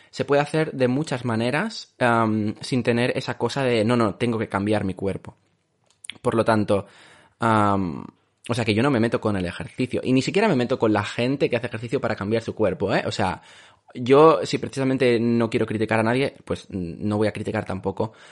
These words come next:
a la gente con cuerpos normativos o a la gente que, que quiera tenerlos. Simplemente es como dar ese punto de vista de decir, "Hostia, pero es que realmente, em, todos lo, lo, lo,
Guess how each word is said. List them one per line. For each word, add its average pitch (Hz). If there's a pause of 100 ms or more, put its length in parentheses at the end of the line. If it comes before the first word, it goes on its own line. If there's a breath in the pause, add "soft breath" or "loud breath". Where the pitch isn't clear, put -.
(140)
a 107
la 98
gente 117
con 110
cuerpos 110
normativos 110
o 110
a -
la 101
gente 110
que, 104
que 110
quiera 110
tenerlos. 110 (260 loud breath)
Simplemente 139 (760)
es 120
como 127 (220)
dar 117
ese 135
punto 131
de 123
vista 127
de 123
decir, 117
"Hostia, 104
pero 110
es -
que 117
realmente, 117
em, 98 (260)
todos 117
lo, 110
lo, 110
lo, 101